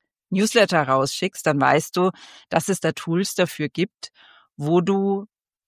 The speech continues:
ganz viele Adressen reingibst, also die Menschen, die sich in dein Newsletter eingetragen haben und wo du die E-Mail reingibst und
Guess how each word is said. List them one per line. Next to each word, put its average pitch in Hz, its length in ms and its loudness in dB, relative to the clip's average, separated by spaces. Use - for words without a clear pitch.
ganz 175 260 4
viele 170 280 2
Adressen - 460 0
reingibst, 170 640 0
also 135 200 -2
die 143 160 -6
Menschen, 147 360 -2
die 139 80 -6
sich 151 220 -8
in 135 100 -4
dein 147 140 -2
Newsletter 160 480 0
eingetragen 196 760 4
haben 185 260 4
und 165 640 0
wo 160 120 -2
du 143 120 -4
die 147 160 -2
E-Mail 220 300 8
reingibst 214 880 4
und - 540 -6